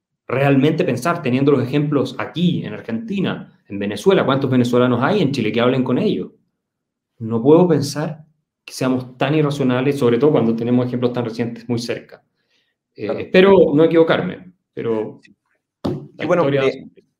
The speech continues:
Speaker 2: cuando uno evalúa las izquierdas en los distintos, eh, contextos de, de las convenciones constituyentes en distintos países, uno se da cuenta que la izquierda en Chile es una izquierda muy dura, eh, muy, muy radical, ¿no?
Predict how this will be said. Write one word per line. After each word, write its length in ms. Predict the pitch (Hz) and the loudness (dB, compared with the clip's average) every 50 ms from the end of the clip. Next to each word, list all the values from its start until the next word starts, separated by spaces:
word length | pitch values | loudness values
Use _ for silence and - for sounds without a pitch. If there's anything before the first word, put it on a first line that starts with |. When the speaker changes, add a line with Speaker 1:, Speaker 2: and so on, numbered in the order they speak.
| _ _ _ _ _ _ _ _ _ | _ _ _ _ _ _ _ _ _
Speaker 2:
cuando 220 | _ 127 127 135 | _ -2 0 2
uno 100 | 139 170 | 2 2
evalúa 300 | 208 190 160 156 165 180 | 4 4 4 4 4 2
las 160 | 190 190 165 147 | 2 2 0 -4
izquierdas 580 | 139 - - 170 156 147 147 151 175 170 - | -8 -6 -2 -2 0 0 0 -4 -4 -4 -6
en 60 | 156 | -10
los 100 | 135 120 | -10 -10
distintos, 640 | 117 117 113 - 127 131 135 - 170 165 165 - - _ | -10 -12 -14 -12 -12 -12 -10 -6 -8 -8 -8 -8 -14 _
eh, 400 | - 123 117 110 107 104 104 104 _ _ _ _ | -8 -6 -6 -6 -8 -10 -12 -16 _ _ _ _
contextos 560 | 123 113 113 117 120 120 - - 156 151 139 | -10 -10 -10 -12 -14 -14 -6 -4 -4 -4 -4
de, 340 | 139 - - 104 101 92 _ | -8 -12 -12 -18 -20 -20 _
de 180 | _ 113 113 110 | _ -6 -4 -2
las 120 | 110 107 | -2 -2
convenciones 440 | - 120 113 113 113 113 131 135 143 | -4 -6 -6 -6 -2 -2 -2 -2 -2
constituyentes 680 | 147 151 139 139 113 120 120 117 131 131 131 131 151 | -4 -4 -4 -4 -2 0 2 2 4 2 2 2 2
en 100 | 139 135 | 2 2
distintos 480 | 120 117 - - 123 120 123 - 143 143 | 0 -2 -4 -4 -8 -6 0 0 0 2
países, 540 | - 123 139 151 135 - - 135 139 - - _ _ _ - - - - - - _ | 4 2 4 4 2 2 0 -4 -4 -4 -10 _ _ _ -20 -20 -20 -20 -20 -10 _
uno 100 | - - | -4 0
se 80 | - 165 | 2 2
da 100 | 156 156 | 2 4
cuenta 220 | 175 185 180 196 | 4 4 4 6
que 60 | 175 | 4
la 80 | 147 131 | 4 2
izquierda 320 | 131 131 151 156 175 196 | 2 2 2 2 4 2
en 100 | 185 180 | 2 2
Chile 240 | 180 - 185 180 190 | 0 -2 -2 0 0
es 60 | 190 | 0
una 100 | 180 185 | 0 -2
izquierda 320 | 180 185 - 180 175 180 175 | -6 -2 -4 -2 0 0 0
muy 200 | 170 165 180 170 | 2 2 0 0
dura, 420 | 131 117 131 135 - - - - - _ _ | 0 0 0 0 0 -2 -8 -12 -18 _ _
eh, 160 | - 110 107 | -14 -12 -12
muy, 760 | 113 110 113 123 131 135 143 135 117 110 107 104 104 - _ _ _ _ _ _ _ _ _ _ _ _ _ _ _ | -12 -14 -16 -8 -6 -6 -4 -4 -4 -4 -6 -8 -10 -16 _ _ _ _ _ _ _ _ _ _ _ _ _ _ _
muy 160 | _ 123 147 - | _ -4 -2 0
radical, 640 | 170 147 120 110 - - 127 120 104 92 - _ _ _ _ | 2 2 2 0 0 0 0 0 0 -6 -10 _ _ _ _
¿no? 220 | - 117 131 131 | -20 -20 -20 -20